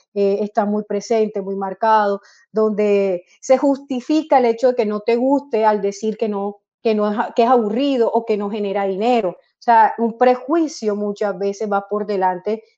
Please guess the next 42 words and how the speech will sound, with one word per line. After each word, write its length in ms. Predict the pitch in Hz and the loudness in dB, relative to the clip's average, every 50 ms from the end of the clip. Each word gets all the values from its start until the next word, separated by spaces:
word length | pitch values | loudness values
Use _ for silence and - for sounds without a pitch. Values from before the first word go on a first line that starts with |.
| _ _ | _ _
de 160 | 214 240 233 | 0 2 4
los 200 | 220 214 208 190 | 4 4 2 2
datos, 400 | 180 233 240 262 269 262 226 214 202 | 4 4 6 6 4 2 0 -4 -2
de 100 | 208 196 | -2 -2
las 140 | 202 208 208 | -2 -2 -4
estadísticas 760 | 208 - - 196 180 185 190 190 - 240 220 - 240 240 247 | -6 -6 -6 -4 -4 -4 -4 -6 -8 -6 -2 0 0 0 0
que 80 | - | -2
han 140 | 220 180 196 | -4 -2 -2
arrojado 520 | 196 - 208 220 185 208 190 185 190 202 208 | -4 -4 -4 -2 0 0 2 2 2 2 2
la 140 | 208 185 | 0 0
fifa, 540 | - - - 294 330 320 320 - 214 202 196 - | -2 -2 0 0 0 0 0 -2 -4 -4 -2 -4
por 160 | 208 196 190 | -4 -4 -4
ejemplo, 540 | 196 208 202 196 190 - - 226 233 240 233 - _ _ _ _ _ | -4 -6 -6 -6 -6 -6 -4 -4 -4 -4 -6 -10 _ _ _ _ _
después 420 | - 202 220 220 220 - 214 208 202 | -4 -2 -2 -2 -2 -2 -2 -2 0
de 200 | 214 220 220 214 | 0 0 0 0
ese 480 | 214 - 247 226 214 196 180 - _ - | 0 0 0 0 0 0 -2 -4 _ -4
datos 380 | 190 220 208 196 202 240 247 | 0 2 2 2 2 -2 -2
que 160 | - 285 262 233 | 0 2 2 2
dio 160 | 220 202 208 | 2 0 0
después 340 | 214 233 226 - 220 214 190 | -2 -2 -4 -4 -4 -4 -2
del 140 | 226 233 | -2 -4
Mundial 420 | 233 233 214 202 185 196 185 190 185 | -4 -4 -4 -4 -2 -2 -2 -2 -2
pasado, 520 | - 220 214 - 214 190 185 202 214 214 - _ _ _ _ _ | -4 -6 -4 -2 -2 0 0 0 -2 -4 -6 _ _ _ _ _
donde 640 | - 208 214 220 220 208 208 214 208 208 190 - - _ _ _ _ _ _ _ _ _ - | -2 0 0 0 0 0 2 2 2 2 0 -2 -6 _ _ _ _ _ _ _ _ _ 2
todo 320 | - 247 254 262 277 277 | 4 6 6 8 6 6
prácticamente 840 | 277 262 247 240 - - 269 226 254 240 208 208 202 196 - 247 240 | 4 2 0 0 -2 -6 -6 -2 0 0 0 -2 -4 -4 -4 -4 -4
se 180 | 240 - 247 233 | -2 0 0 0
duplicó 760 | 233 233 220 - 208 202 196 - 202 208 214 240 254 247 - | 0 -2 -4 -4 -6 -6 -6 -4 -4 -2 0 0 0 0 0
al 240 | - 240 226 220 214 | 0 0 2 0 0
ca-, 180 | - 220 208 202 - | -2 -2 -2 -2 -2
al 400 | 202 196 190 190 185 185 180 180 | -2 -2 -2 -4 -4 -6 -6 -6
Mundial 380 | 208 208 214 202 202 190 190 | -6 -6 -4 -2 -2 -2 -2
de 100 | 202 202 | -4 -4
dos 120 | 208 220 214 | -4 -4 -6
mil 200 | 214 196 196 - | -6 -6 -8 -8
quince 260 | 208 202 202 202 208 | -10 -10 -8 -8 -8
en 60 | 208 | -8
Canadá, 480 | 208 196 175 180 175 190 214 220 208 208 | -6 -6 -6 -4 -2 -2 0 0 -2 -4
kilómetros 520 | - 208 190 180 175 190 180 - - 208 | -6 -6 -6 -6 -6 -6 -8 -10 -8 -8
recorridos 420 | 202 190 - 190 180 190 185 185 190 | -8 -6 -6 -6 -6 -4 -4 -4 -4
por 120 | 202 202 | -6 -8
jugadora, 600 | 190 190 175 175 175 180 190 202 196 196 190 185 | -6 -6 -4 -2 -2 0 0 0 0 0 -2 -2